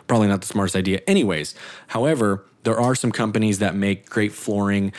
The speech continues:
Um, if you're looking at the indoor thing for the house, uh, Kettlebell Kings actually makes a really cool mat that is a square. It's not rectangular, so you have equal space to move around and stuff, and a lot of people use them for indoor training.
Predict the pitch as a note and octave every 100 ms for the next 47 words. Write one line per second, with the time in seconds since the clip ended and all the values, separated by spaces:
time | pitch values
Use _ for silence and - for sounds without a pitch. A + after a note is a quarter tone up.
0 | - - G2 F#2+ F#2 A2+ G#2+ A2 B2+ D#3+
1 | D3+ G#2 G2+ A#2 A#2+ B2+ A#2+ B2+ B2 B2+
2 | F#2+ F2 F#2+ B2 - - - - - -
3 | G2+ F2+ - - C#3 C#3 D3 C3+ - C#3+
4 | D3+ G2+ G#2 A2 G#2+ G2+ F#2 F2 G2+ G#2
5 | G2 - G#2 G2 G2 F#2+ - _ _ F#2+
6 | F#2 F#2 E2+ G2 F#2 - G2+ F2+ F2 F2
7 | - - - - B2 G#2+ E2+ F#2 - G2
8 | F#2+ F#2+ - G#2+ F#2+ F2+ E2+ - G2 F#2
9 | F#2+ F2+ A2+ G2+ G2 - - G2 F2+ -
10 | F#2+ F#2 F2 F2+ F2+ F2 F#2+ F2+ F2+ F2+
11 | G2 G2 - G2 F#2 F2+ F2+ F2 F2+ G#2
12 | F#2+ F#2 F2 - F2 F2 F2